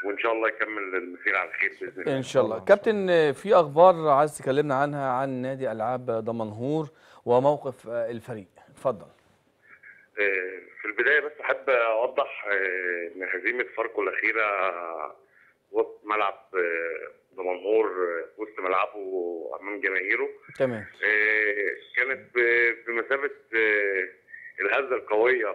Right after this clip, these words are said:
Speaker 1: في الجهاز يعني.
Speaker 2: مم.
Speaker 1: من بعد المباراة و-، وطلب كابتن ياسر عبد الواحد، آه، رحيل، آه، أو الاستغناء عن الجهاز المعاون.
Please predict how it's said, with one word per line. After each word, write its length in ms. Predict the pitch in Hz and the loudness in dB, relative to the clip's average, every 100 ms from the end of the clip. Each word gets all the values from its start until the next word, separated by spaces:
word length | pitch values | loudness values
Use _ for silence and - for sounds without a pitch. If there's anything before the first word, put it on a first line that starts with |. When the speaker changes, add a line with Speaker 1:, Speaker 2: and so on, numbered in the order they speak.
| - | -6
Speaker 1:
في 60 | |
الجهاز 420 | 90 - 98 110 85 | -10 -4 0 2 0
يعني. 560 | 82 80 78 - 82 | -6 -12 -14 -16 -14
Speaker 2:
مم. 180 | 131 98 - - - - | -12 -12 -16 -20 -20 -20
Speaker 1:
من 140 | 101 101 | -10 -2
بعد 200 | 123 127 | 0 0
المباراة 480 | 120 104 104 113 139 | 0 2 4 4 2
و-، 280 | 135 120 104 95 92 92 90 | 2 2 4 4 4 2 0
وطلب 300 | 92 117 120 - | -4 0 0 0
كابتن 220 | 104 92 | -10 -4
ياسر 220 | 113 - | -4 -4
عبد 180 | 92 92 | -10 -4
الواحد، 380 | 101 120 - 139 - - | 2 2 2 -4 -6 0
آه، 260 | 101 92 92 - - - - | 2 2 -2 -8 -18 -18 -6
رحيل، 540 | 98 95 131 131 113 101 | -4 0 0 0 0 2
آه، 460 | 95 87 90 85 85 - _ - - _ _ - | 0 -2 -6 -10 -12 -20 _ -20 -20 _ _ -4
أو 320 | 104 101 101 | 2 4 6
الاستغناء 760 | 98 98 95 - 113 110 147 117 80 | 4 2 -2 -4 -4 0 0 0 -2
عن 160 | 92 95 | -4 -4
الجهاز 880 | 90 90 92 87 85 82 - 107 | -4 -2 -2 -2 -6 -8 -2 0
المعاون. 600 | 113 107 98 95 117 135 | 0 -4 0 0 0 -4